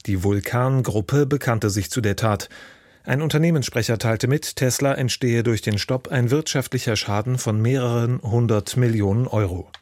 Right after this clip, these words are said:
Die Grünen-Bundestagsfraktion fordert Nachbesserungen bei den Rentenplänen der Ampel.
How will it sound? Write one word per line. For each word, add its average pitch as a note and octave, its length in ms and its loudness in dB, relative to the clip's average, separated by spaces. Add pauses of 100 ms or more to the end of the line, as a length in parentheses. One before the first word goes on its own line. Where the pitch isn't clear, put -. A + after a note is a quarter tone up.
(3000)
Die C#3 160 2
Grünen-Bundestagsfraktion C3+ 1600 2
fordert G#2 360 0
Nachbesserungen A2+ 760 0
bei A#2 140 2
den A2+ 140 2
Rentenplänen G2+ 840 0
der F#2 220 -2
Ampel. G#2+ 340 -2